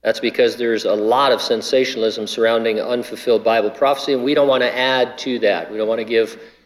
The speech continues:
non-believers or even some Christians, uh, an opportunity to, uh, ignore what we're talking about because we use crazy sources. We're never saying the things we report are the definite fulfillment of prophecy,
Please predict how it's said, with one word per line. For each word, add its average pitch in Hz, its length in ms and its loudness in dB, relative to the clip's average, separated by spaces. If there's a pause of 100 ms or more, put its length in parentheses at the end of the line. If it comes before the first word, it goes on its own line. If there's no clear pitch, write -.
(200)
non-believers 120 1000 0
or 123 120 2
even 160 240 0
some 151 220 0
Christians, 120 680 -4 (460)
uh, 110 360 -2
an 131 80 -4
opportunity 123 720 -2
to, 110 580 -4
uh, 101 300 -2
ignore 127 560 2
what 117 160 2
we're 107 100 -4
talking 127 420 -2
about 104 260 -2
because 107 340 -4
we 113 100 -6
use 107 320 -4
crazy 107 520 -2
sources. - 680 -2 (640)
We're 160 100 4
never 196 220 4
saying 196 320 2
the 180 80 4
things 185 320 0
we 170 80 4
report 160 460 4
are 147 220 4
the 139 100 2
definite 143 500 2
fulfillment 156 500 2
of 147 120 0
prophecy, 160 680 0